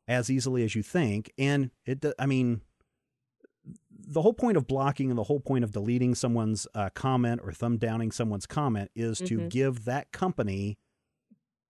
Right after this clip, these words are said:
Speaker 1: a legal clearance, right?
Speaker 2: Yeah.
Speaker 1: Because as long as they say, "Well, uh, Clark reported this person, Clark did everything she was supposed to do from Twitter's end, and we did everything on, on our Twitter end,"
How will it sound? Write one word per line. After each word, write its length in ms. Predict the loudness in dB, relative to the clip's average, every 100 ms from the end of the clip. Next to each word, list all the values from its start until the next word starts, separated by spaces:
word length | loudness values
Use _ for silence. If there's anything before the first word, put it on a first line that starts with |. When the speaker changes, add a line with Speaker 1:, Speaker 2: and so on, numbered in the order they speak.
| _ -2
Speaker 1:
a 560 | 0 2 0 0 -2 -6
legal 800 | -2 2 4 4 6 6 6 2 -2 _ _ _ _ _
clearance, 720 | -4 4 4 4 -6 -10 -10 -14 _ _ -12
right? 260 | -4 -2 0
Speaker 2:
Yeah. 180 | 2 2 -2 _ _ _ -4
Speaker 1:
Because 800 | -4 0 0 2 2 2 -2 -8 _ _ _ _ -4
as 200 | -2 0
long 320 | 2 4 4
as 300 | 2 2 2
they 120 | 2 2
say, 180 | 2
"Well, 380 | 2 4 4 2 -2
uh, 340 | -2 0 -2
Clark 320 | -2 0 0
reported 340 | 0 0 0 2
this 140 | 0
person, 360 | -2 -6 -2 -4
Clark 280 | 0 -2 0
did 120 | 0
everything 300 | 2 2 0
she 120 | 0
was 100 | 0
supposed 260 | 0 0 -2
to 60 | 0
do 100 | 0
from 160 | 0
Twitter's 360 | -4 -2 0 0
end, 140 | -2
and 100 | -2
we 160 | 2 4
did 140 | 4
everything 300 | 4 2 0
on, 180 | 0 -2 -2
on 160 | -2 2
our 160 | 0
Twitter 300 | 0 -2 0
end," 280 | -4 -6 -8